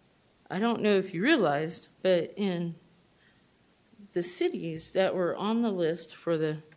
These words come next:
sewer comparison or water rate comparison, business license in Avondale are forty dollars to start. Kingman, a hundred dollars to start.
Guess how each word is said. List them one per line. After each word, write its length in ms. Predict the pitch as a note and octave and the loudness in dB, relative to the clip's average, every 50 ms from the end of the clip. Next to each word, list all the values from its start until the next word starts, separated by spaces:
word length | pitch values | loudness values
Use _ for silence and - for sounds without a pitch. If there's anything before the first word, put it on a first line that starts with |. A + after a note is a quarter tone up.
| _ _ _ | _ _ _
sewer 420 | - - - - C#4+ C#4+ B3 F3+ | -8 -6 -4 -2 0 0 0 0
comparison 640 | - - F3 D#3+ D#3+ E3+ D#3+ D#3 D3+ D3+ - - - | -2 -4 -8 -6 -2 -2 -2 -2 -2 -4 -6 -10 -4
or 160 | - E3+ D#3+ D3 | -2 -2 -2 0
water 380 | D#3+ F#3 G3+ G#3+ G#3 F#3 E3 | 0 2 2 2 2 0 0
rate 320 | D#3+ D#3+ D#3 - - - - | 0 -2 -2 -2 -4 -8 -10
comparison, 680 | E3 E3+ - D#3+ D3+ D3 D3 D3 - C#3 C#3+ C#3+ C#3+ C#3+ - - - - - - - _ _ - _ _ _ _ - _ | -10 -6 -4 -4 -4 -4 -6 -6 -10 -10 -10 -10 -12 -14 -18 -20 -20 -20 -20 -20 -20 _ _ -20 _ _ _ _ -16 _
business 460 | - C4+ C#4+ C4+ C#4+ C#4 C4+ A#3+ - A3 | -2 -2 -2 0 0 0 0 0 0 0
license 560 | G#3 G#3 G3 F#3+ - E3+ E3+ F3 F3 E3+ F3 | 0 0 0 -2 -4 -4 -4 -4 -4 -4 -4
in 180 | D#3 F3+ F3+ | -4 -4 -2
Avondale 760 | - - G#3+ A3+ A3 G#3+ G#3 E3 D3+ D#3+ D#3+ D#3 D3+ E3 F#3 F3+ F#3 - _ | -2 0 0 0 2 0 -2 -2 0 0 0 0 -2 -4 -8 -12 -14 -12 _
are 400 | - F3 E3+ D#3+ D#3 E3+ E3+ F3 - _ _ _ - - | 2 2 2 2 0 -4 -10 -12 -14 _ _ _ -6 0
forty 240 | G#3 A3+ G#3+ F#3 E3+ | 2 2 4 4 2
dollars 400 | D3+ D3+ D3 C#3+ E3 F3+ F#3 - | 2 2 0 0 -2 -2 -6 -8
to 140 | - - E3 | -10 -10 -10
start. 480 | - - - C3+ D3+ D3+ F3 G#3 - - _ _ _ | -8 -4 -2 -2 -2 -2 -4 -6 -10 -16 _ _ _
Kingman, 500 | - - C4 B3+ A#3+ F#3+ D#3 D3+ D#3+ - - | -8 -4 0 0 0 0 0 -2 -6 -8 -6
a 120 | - E3+ F3+ | -6 -6 -4
hundred 280 | G3 A#3+ A#3+ A3 G3 | -2 0 0 0 2
dollars 420 | E3+ D#3+ D3 D3 D3+ D#3 D3+ - - | 2 0 0 0 -4 -6 -10 -12 -14
to 60 | - | -12
start. 480 | - - - - C#3+ D3+ F3 - - | -12 -10 -8 -4 -2 -2 -2 -4 -6